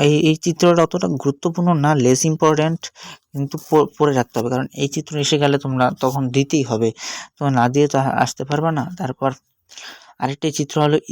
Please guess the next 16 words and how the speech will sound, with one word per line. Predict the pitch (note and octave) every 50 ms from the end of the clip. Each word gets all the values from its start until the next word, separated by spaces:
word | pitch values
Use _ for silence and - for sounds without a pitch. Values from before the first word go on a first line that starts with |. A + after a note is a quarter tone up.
| D3+ -
স্ত্রী | - - _ _ _ - - F3 F3 F#3 F#3 - -
gametophyte | D3+ C3+ C3 C#3 - - E3 - D#3+ D#3 E3 D#3+ - D3+
উৎপত্তি | - _ _ _ - E3+ - - _ _ _ - G3 F#3+
বিভিন্ন | D#3 C#3 C3 B2+ C3+ C#3 D3 D3 D3+ C#3 B2+
ধাপ। | - - A#2+ A#2 - - _ _ _ _ _ _ _ _ - - - - - -
এখানে | C#3+ C3+ - D3+ D#3 E3+ - - D3 C#3+ -
দুটো | C#3 C3 C3 D#3+ D#3
চিত্র | - D#3+ D#3 - - D#3+
আছে, | D3 C#3+ - - D#3+ - - C#3+
একটি, | C3+ - - - - D3+
একটি | - - - - E3 D#3
হলো | D3+ D3+ D3+ - - F3 C#3+ -
স্ত্রী | - _ - F3 D#3+ E3+ F#3+ G#3 - - - - - - - - - - C3
gametophyte | C3 C3 C#3 C#3+ D#3 - E3 D#3+ D3+ D3
উৎপত্তি | C#3+ _ - D#3+ D3 - - D#3+
বিভিন্ন | D3+ C#3 C#3 D3 D3+ D#3